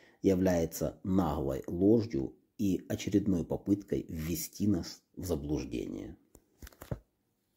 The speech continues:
Для уяснения критериев фиксации рекордов –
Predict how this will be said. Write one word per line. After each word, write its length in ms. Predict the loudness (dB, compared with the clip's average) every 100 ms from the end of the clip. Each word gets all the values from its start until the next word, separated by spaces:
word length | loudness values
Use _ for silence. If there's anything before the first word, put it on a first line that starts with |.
| _ -20 -20 -4
Для 280 | 6 10 12
уяснения 640 | 12 8 8 8 8 8
критериев 560 | 6 6 8 8 8 6
фиксации 580 | 2 2 4 4 6
рекордов – 680 | 6 6 8 8 6 -2 -6